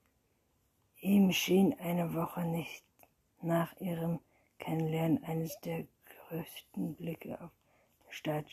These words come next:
Mit Sophia stand er ständig in Kontakt. Sie tauschten sich über Codes und vieles Gemeinsames an Problemen, dachten sie, quatschten aus. Sie war sein Lehrerin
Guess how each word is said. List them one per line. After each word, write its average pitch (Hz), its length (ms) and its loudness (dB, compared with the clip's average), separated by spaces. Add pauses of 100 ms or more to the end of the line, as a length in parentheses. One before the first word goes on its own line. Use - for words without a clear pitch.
(680)
Mit 175 140 -6
Sophia 202 480 8
stand 175 500 4 (120)
er 185 320 6
ständig 170 720 0
in 170 200 -2
Kontakt. 165 460 -2 (480)
Sie - 100 -20
tauschten 175 480 8
sich 170 380 0
über 170 400 0 (200)
Codes 170 680 0
und 170 240 -2
vieles 175 640 -2
Gemeinsames 160 800 -2 (380)
an - 160 -8
Problemen, 160 680 0
dachten 160 460 -8
sie, 160 300 -6 (360)
quatschten 156 520 -4
aus. 160 340 -2
Sie 160 200 -8
war 165 220 -2
sein 160 340 -4 (540)
Lehrerin 160 640 2